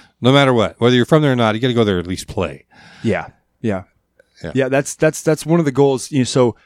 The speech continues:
Speaker 2: so we were all planning as a band this year, if, if, if twenty, if, you know, if the pandemic, 'cause right now they're already saying
Speaker 1: Thank you.
Speaker 2: Of cou-, of course, brother. They're, they're saying nam twenty twenty-one is not gonna happen.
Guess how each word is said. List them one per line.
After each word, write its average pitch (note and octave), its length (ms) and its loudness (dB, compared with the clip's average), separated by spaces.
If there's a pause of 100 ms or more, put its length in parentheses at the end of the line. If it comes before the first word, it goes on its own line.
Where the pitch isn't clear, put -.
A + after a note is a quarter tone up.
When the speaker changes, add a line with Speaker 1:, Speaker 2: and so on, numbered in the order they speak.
(140)
Speaker 2:
so - 180 0
we B2 200 2
were D#3 180 2
all C3 100 0
planning A#2 400 -2
as G#2+ 140 0
a G#2+ 60 0
band G#2+ 380 -2
this G#2 320 -2
year, F2 240 -2
if, F#2+ 220 -6
if, G#2+ 240 -4
if - 380 -6 (400)
twenty, C#3 320 0
if, B2 260 0
you B2 120 -2
know, G#2+ 240 0
if A2+ 100 -4
the A2 80 -8
pandemic, A#2 460 -2
'cause A2 140 -6
right C3 180 0
now C3 180 -2
they're A#2 140 2
already A#2 180 0
saying G#2+ 500 -2
Speaker 1:
Thank A2 200 -6
you. G#2+ 180 -4 (240)
Speaker 2:
Of B2+ 160 -10
cou-, - 120 -16
of - 140 -16
course, - 400 -14
brother. - 260 -18 (320)
They're, C3+ 160 4
they're C#3 160 2
saying B2 300 0
nam A#2+ 260 -2
twenty A2+ 320 -2
twenty-one G2 440 -4
is F2+ 80 -16
not E2+ 180 -12
gonna G2+ 160 -14
happen. F2+ 320 -16